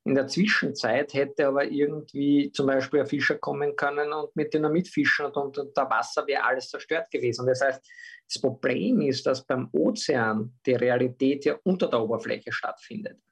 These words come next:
Und dass die wenigsten Menschen immer unter die Oberfläche schauen, erstens, weil sie es nicht können vielleicht, also wegen dem Tauchen, oder weil sie auch Angst davor haben. Ja. Ich höre das immer wieder, dass die Leute sagen, "Ja, ich bin froh, wenn es keine Haie mehr im Ozean gibt." Ja.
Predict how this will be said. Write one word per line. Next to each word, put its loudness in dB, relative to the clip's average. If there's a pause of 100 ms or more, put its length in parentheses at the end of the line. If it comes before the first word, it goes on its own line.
(380)
Und -2
dass -2
die 0
wenigsten 2
Menschen 2
immer 0
unter 2
die 0
Oberfläche 0
schauen, 0
erstens, -2
weil 2
sie -6
es -12
nicht -8
können -4
vielleicht, -2
also -4
wegen -8
dem -2
Tauchen, 0 (520)
oder 4
weil 2
sie 0
auch -2
Angst -6
davor -2
haben. -8 (340)
Ja. -2 (400)
Ich 0
höre 2
das 0
immer 0
wieder, 0
dass 0
die -2
Leute 0
sagen, 0
"Ja, 4
ich -2
bin -2
froh, 2
wenn -2
es -8
keine -4
Haie 2
mehr -6
im -12
Ozean -6
gibt." -4
Ja. 2